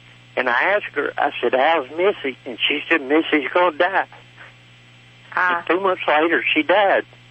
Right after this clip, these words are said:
Speaker 2: Well, you know, they can come to us in dreams, and in dream states, things can happen that we wouldn't think could happen in our waking state.
Speaker 1: But I, I listen to your show every Saturday, and I've been wanting to call in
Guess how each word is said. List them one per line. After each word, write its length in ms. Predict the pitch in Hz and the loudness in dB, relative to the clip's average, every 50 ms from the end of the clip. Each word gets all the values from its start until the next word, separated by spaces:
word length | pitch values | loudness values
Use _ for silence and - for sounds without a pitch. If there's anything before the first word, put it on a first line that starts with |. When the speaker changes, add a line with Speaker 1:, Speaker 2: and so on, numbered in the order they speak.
| - - - - - - - - - - - - - - - - | -20 -20 -20 -20 -20 -20 -20 -20 -20 -20 -20 -20 -20 -20 -10 -2
Speaker 2:
Well, 160 | 233 240 254 262 262 | 0 0 0 2 0
you 80 | 247 | 0
know, 320 | 233 233 240 240 247 254 262 247 | 0 2 2 2 2 2 0 0
they 140 | - 233 247 | 0 0 0
can 200 | 240 - 285 269 262 | 0 -4 -6 -6 -2
come 260 | - 294 285 285 277 | 0 -2 -2 0 0
to 60 | 311 | 2
us 180 | 277 269 262 262 - | 2 2 2 0 -2
in 160 | 269 254 254 | -2 -2 -2
dreams, 460 | 226 247 254 269 269 277 277 277 277 - | -2 0 0 0 2 2 0 0 -2 -2
and 140 | - 226 220 | -2 0 0
in 160 | 233 233 226 | 2 0 0
dream 320 | 220 240 254 277 302 311 - - | 0 0 0 0 0 -2 -6 -4
states, 280 | - 240 226 226 233 226 - - - - - - - | 0 0 2 0 0 -4 -10 -20 -20 -20 -20 -8 -2
things 220 | - 240 247 247 233 - | -2 -2 -2 -2 -6 -6
can 120 | - 240 | -6 -4
happen 400 | 226 240 233 233 - 254 247 240 | -2 0 -2 0 -2 -2 -2 0
that 200 | 220 208 180 - | 0 0 -2 0
we 140 | - 220 220 | -2 -2 0
wouldn't 240 | 214 233 220 220 220 | 0 0 0 -2 -4
think 200 | - 226 214 - | -6 -6 -6 -6
could 120 | - 247 | -8 -4
happen 340 | 233 254 233 233 - 240 233 | -2 -2 -2 0 0 0 0
in 320 | 233 233 226 226 226 220 - | 0 0 0 -2 -2 -4 0
our 180 | - 226 233 | 0 2 2
waking 340 | 233 233 233 226 226 202 180 180 - - | 2 2 0 0 -4 -8 -8 -10 -8 -4
state. 240 | 185 165 156 - - - - - - - - - - - | -4 -4 -4 -6 -12 -20 -20 -20 -20 -20 -20 -18 -8 -4
Speaker 1:
But 100 | 131 127 | 0 2
I, 120 | 131 143 151 | 2 2 2
I 200 | - - 143 147 | 2 0 0 2
listen 340 | 143 151 156 - - 147 131 | 2 2 0 0 -4 -8 -6
to 60 | 139 | -4
your 140 | 143 139 123 - - | -2 -2 -2 0 2
show 160 | 175 165 160 143 | 2 4 4 4
every 260 | 135 139 139 113 - - | 4 4 2 0 -2 0
Saturday, 320 | 151 139 143 143 131 127 120 | 2 2 2 2 2 2 0
and 100 | 104 104 | 0 0
I've 140 | 107 110 - | -2 0 0
been 140 | 135 131 | 0 0
wanting 280 | 127 127 147 135 131 113 | 0 0 -2 -2 -6 -8
to 80 | - - | -4 -2
call 260 | 139 143 143 156 156 | 0 0 2 2 2
in 300 | 147 135 135 135 127 | 2 2 2 0 -2